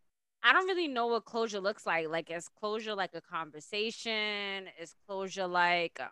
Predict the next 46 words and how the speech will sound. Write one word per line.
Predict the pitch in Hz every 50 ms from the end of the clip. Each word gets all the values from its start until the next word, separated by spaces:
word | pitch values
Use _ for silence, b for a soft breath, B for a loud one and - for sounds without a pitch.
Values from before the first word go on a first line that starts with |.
| -
understanding? | 151 156 151 156 - - - _ 185 185 190 196 196 196 196 185 196 190 190 185 185 180 180 180 175 170 143 139
Is | 165 - -
clo-, | _ - 202 190 190 190 180 - _ _ _
is | - 196 185 -
closure, | - _ 208 202 202 185 185 190
like, | 175 180 170 170 170 147 _ _ _ _ _ _ _ _ _ _ _
you | 202
know, | 208 202 185 180 175 -
two | - 226
people | 190 - 196 196 - 202
on | 185 175
the | 165 160
same | - - 185 175 175 170 _ _ _
page? | 202 202 196 196 196 190 190 185 185 180 170 -
Like, | - 165 165 160 -
I | 160 202
think | 220 - 320 302
we | 262 269 269
should | - - 240
define | 202 190 185 165 - - 180 185 185 185 180 175 165
what | 175 175 -
closure | - - 196 185 180 175 165 165 156 147
is. | 139 151 160 156 143 127 131 147 143
Like, | 156 151 147 -
what | 156 185 196
does | 196 196 -
closure | - - 214 196 190 180 170 180 175
mean | 175 175 175 170 165 - -
to | 170
you? | 156 156 170 170 156 - - - - - _ _ _ _ _ _ _ _ _ _ _ _ _ _ _ - _ _ _ _ _ _ _ _ _ -
Like, | - 147 147 143 - _ _ _ -
I | 190 202
think, | 196 240 233 226 -
I, | 233 233 226 - 226 233
I |
think | 240 330 320 302
we | 285 294
should | 226 226 202
start | - - 214 202 196
off | 190 185 -
in | 185
there | 196 202 196
'cause | - - 196 -
closure | _ - - - 311 294 311
to | - - 269
you | 240 214 226 247 247 240 226 202 190